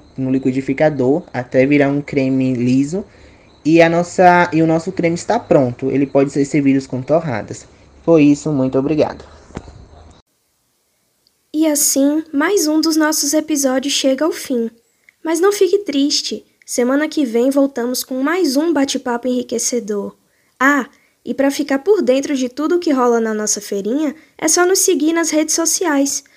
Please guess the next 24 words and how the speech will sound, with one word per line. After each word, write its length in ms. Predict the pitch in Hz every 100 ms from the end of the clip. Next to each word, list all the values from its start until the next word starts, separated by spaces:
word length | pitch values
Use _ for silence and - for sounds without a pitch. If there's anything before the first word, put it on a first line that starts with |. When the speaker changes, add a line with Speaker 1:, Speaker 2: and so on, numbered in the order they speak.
| _
Speaker 2:
arroba 420 | - 226 233 240 269
Feira 380 | - 254 311
Agroecológica 880 | 403 294 269 247 233 214 208 202 -
ufba, 540 | 220 208 226 - 294 349 - _
e 80 | 339
nos 160 | 349 339
visitar 460 | 349 349 349 302
no 100 | 320
Campus 380 | 311 311 311 285
Ondina. 560 | 339 381 269 233 214 208 _ _
Funcionamos 720 | - 226 - 240 220 220 220
toda 320 | - 247 359 370
sexta, 640 | - 262 269 - 311 311
das 220 | 247 330 370
sete 440 | - 254 254 -
às 100 | 285
doze 260 | 240 254 254
da 120 | 285
manhã. 400 | 320 349 233 208 _ _ _ _
Nos 220 | 320 359
vemos 260 | 262 254 247
no 100 | 262
próximo 360 | 262 254 269
episódio. 720 | 262 330 320 262 254 240 262